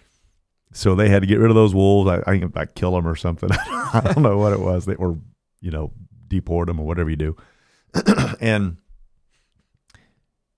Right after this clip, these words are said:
so they finally got gray wolves, a male and female, and they set 'em loose. And people said, "You're nuts. This is never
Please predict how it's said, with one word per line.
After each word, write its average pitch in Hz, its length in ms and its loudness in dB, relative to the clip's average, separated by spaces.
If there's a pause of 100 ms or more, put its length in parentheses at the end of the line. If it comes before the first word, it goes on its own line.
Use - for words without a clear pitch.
(1040)
so 117 160 2
they 95 100 0
finally 101 480 2
got 73 320 -4 (1300)
gray 87 180 2
wolves, - 420 -4 (220)
a 85 100 -8
male 85 320 0
and 82 140 -2
female, 69 440 -4 (920)
and 85 120 -2
they 80 80 -2
set 78 240 -4
'em 76 140 -4
loose. - 340 -12 (480)
And 80 220 -4
people 92 300 -4
said, 80 220 -6
"You're 123 160 -2
nuts. 78 360 -6 (840)
This 101 260 -12
is 90 160 0
never 92 580 0